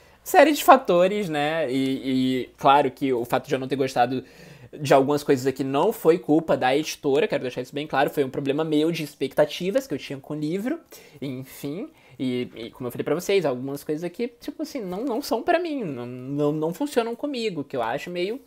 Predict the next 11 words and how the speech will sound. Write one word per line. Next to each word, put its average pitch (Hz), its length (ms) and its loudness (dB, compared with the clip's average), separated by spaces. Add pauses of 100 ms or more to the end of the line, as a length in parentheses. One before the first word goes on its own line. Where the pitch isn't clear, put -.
(180)
clichê. 202 540 -2 (440)
Mas 214 180 -2
enfim, 285 320 -10
é 247 120 -10
isso, 127 280 -6
gente, 131 300 -12
é 156 40 -14
só 160 220 -6
se - 140 -16
deixar 170 220 -8
aqui 151 440 -8